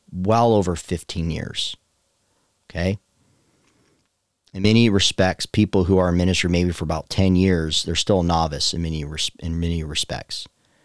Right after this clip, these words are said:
But when you get somebody fifteen plus, especially twenty plus, right? You're talking to somebody who has been doing it for quite some time where you're, they're not a novice.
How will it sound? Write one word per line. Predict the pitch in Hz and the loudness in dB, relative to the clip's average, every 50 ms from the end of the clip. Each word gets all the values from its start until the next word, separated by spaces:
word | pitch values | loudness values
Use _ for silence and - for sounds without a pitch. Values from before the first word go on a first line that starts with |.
| _ _ _ _ _ _ _ _ _ _ _ _ _ _ | _ _ _ _ _ _ _ _ _ _ _ _ _ _
But | 98 92 | -2 2
when | 90 98 104 | 4 4 4
you | 127 131 | 6 6
get | 131 127 101 | 4 2 4
somebody | - 123 117 110 101 98 87 | 2 2 4 4 4 2 2
fifteen | - - - 120 110 - - 110 101 87 | 0 2 0 0 0 0 0 0 2 2
plus, | - - - 120 117 101 87 82 87 - - - - - _ _ _ _ _ _ _ _ _ _ _ | 0 0 0 2 2 2 0 0 -2 -4 -4 -6 -8 -8 _ _ _ _ _ _ _ _ _ _ _
especially | - - - 127 127 - - 107 | -4 0 2 2 4 4 2 2
twenty | 92 - - - 117 127 123 110 | 0 0 0 2 4 4 4 2
plus, | - - 90 80 76 78 82 - - 87 | 2 0 0 0 0 -2 -4 -4 -2 0
right? | 90 90 95 85 | 0 0 0 2
You're | 95 107 | 2 0
talking | 107 - 127 123 123 - - 117 104 | 2 4 2 4 4 2 2 2 2
to | 92 | 2
somebody | 87 - 104 101 95 92 87 87 85 | 2 2 2 2 2 2 2 0 0
who | 76 - 95 92 92 87 85 | 0 0 2 4 4 4 2
has | 85 82 78 | 0 -2 -2
been | 85 87 87 | -2 -2 0
doing | 82 90 90 95 95 90 87 | 2 2 2 2 2 2 2
it | 82 80 - - _ | 0 -2 -4 -8 _
for | - - 85 | -10 -10 -10
quite | - - 104 101 98 - | -2 0 0 0 0 0
some | - 92 80 | -2 -2 -2
time | - - 101 107 104 90 87 85 | 0 0 2 2 2 2 0 -2
where | 80 82 | -2 -2
you're, | 82 87 - - | -4 -4 -6 -6
they're | 85 78 87 85 | -6 -4 -2 0
not | 92 104 113 120 | 2 2 4 4
a | 113 | 4
novice. | 98 87 78 76 73 71 - - - - - - - | 2 2 2 0 -2 -4 -8 -10 -8 -8 -8 -10 -12